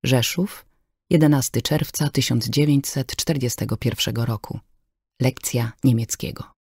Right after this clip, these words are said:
Ziutek tworzył rymowanki od wczesnego dzieciństwa, ale pierwsze wiersze powstały w szóstej klasie szkoły podstawowej.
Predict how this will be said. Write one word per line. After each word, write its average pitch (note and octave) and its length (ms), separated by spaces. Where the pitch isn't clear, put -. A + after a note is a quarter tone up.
Ziutek F3+ 380
tworzył G#3 400
rymowanki D3+ 640
od C#3+ 220
wczesnego C3+ 520
dzieciństwa, - 800
ale C3 160
pierwsze B2+ 460
wiersze D#3+ 460
powstały G#3+ 500
w - 80
szóstej G3+ 360
klasie C#3 320
szkoły A2 300
podstawowej. - 720